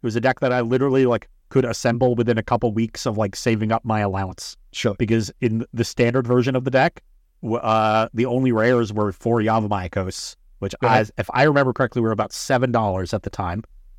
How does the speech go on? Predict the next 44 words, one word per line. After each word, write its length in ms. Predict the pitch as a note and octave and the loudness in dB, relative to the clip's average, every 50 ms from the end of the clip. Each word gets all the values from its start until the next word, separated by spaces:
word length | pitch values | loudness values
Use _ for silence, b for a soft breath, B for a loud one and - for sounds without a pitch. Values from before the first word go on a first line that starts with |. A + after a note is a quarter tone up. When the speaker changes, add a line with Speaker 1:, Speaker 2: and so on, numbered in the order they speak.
| - - - _ _ - | -20 -20 -20 _ _ -8
Speaker 1:
And 240 | - G#2 G#2 G#2 - - | -6 -4 -4 -4 -2 0
everything 320 | A#2 B2+ B2 B2+ B2 A#2 | 0 2 4 4 4 4
else 240 | A#2 A#2 A2+ - - | 4 2 2 2 0
was 160 | A#2 G#2+ - | -2 -2 -2
commons 280 | - - A#2 A2 G#2 G2 | -2 -2 -2 -2 -2 -2
and 120 | G#2 G#2+ | -2 -2
uncommons. 360 | A2+ A2 A2+ G#2+ G#2+ G#2 G#2 | -2 -2 -2 -2 -2 -4 -4
And, 80 | C#3 D3 | -4 -4
like, 160 | E3 F#3+ F#3 - | -4 -4 -6 -6
they 220 | - - G3 G3+ | -2 2 4 6
were 140 | F3+ D3+ C#3 | 6 6 2
relatively 520 | B2+ B2+ B2+ C3 C3 C3 B2 - B2 B2 A#2 | 0 0 2 4 4 4 2 2 2 2 2
expensive 480 | - - - A#2+ A#2+ - - A#2+ G2 | 0 0 -2 -2 -2 0 -2 -4 -4
for 100 | - - - | -4 -6 -6
uncommons. 520 | G#2+ G#2+ - - A#2+ B2+ A#2 A2 A2+ A2 | -4 -4 -2 0 0 0 0 0 -2 -2
Like, 160 | - G#2 - - _ _ - | -2 -2 -2 -4 _ _ -8
Circular 340 | - - B2 A#2 - B2+ A2 A2+ | -2 0 0 2 4 2 4 4
Logics 340 | A#2 A2 G#2+ - A2+ - | 2 2 0 -2 -4 -4
were, 80 | - A2 | -2 -2
like, 140 | G2+ G2+ - | 0 -2 -2
four 220 | - - A2+ G#2 | -2 -4 -4 -2
or 40 | G#2 | -2
five 220 | - - G#2 G2 | -2 -2 -2 -2
dollars. 380 | F#2+ G2+ F#2+ F#2+ F#2+ G2 G2+ A#2 | -2 -4 -2 -2 0 2 4 4
Speaker 2:
Yeah, 180 | B2 G2+ F#2+ G2+ | 4 2 2 -2
Speaker 1:
And, 100 | F#2 F#2+ | -8 -8
Speaker 2:
you, 100 | - C3+ B2+ - | -8 -8 -10 -6
they 120 | - - C#3 | -2 0 0
were 80 | C#3+ | 2
Speaker 1:
you 60 | B2+ A2 | 2 2
Speaker 2:
just 100 | G#2+ G#2 | 2 2
Speaker 1:
know, 60 | A2 | 0
Speaker 2:
sitting 140 | A2+ G#2 B2 | 0 2 4
Speaker 1:
Arrogant 280 | B2+ C3 B2+ B2 B2 A#2 | 4 4 4 2 0 0
Speaker 2:
around. 60 | A2 A2+ | 0 0
Speaker 1:
Worms 180 | A2 A2 G#2+ A#2+ | 0 0 0 0
were, 40 | |
like, 120 | G#2+ G#2+ - | 0 0 0
a 40 | G2+ | -2
buck 240 | - G#2+ G2+ - | -2 -4 -2 -2
or 60 | - A2 | -4 -4
two. 520 | - - - G#2 G#2 G#2 G#2 G#2+ G#2+ G2 | -2 -2 -2 -2 0 0 0 0 0 -2
And, 120 | G2 G2 - - | -4 -6 -6 -4
Speaker 2:
Yeah. 140 | A2 G2+ | -2 -2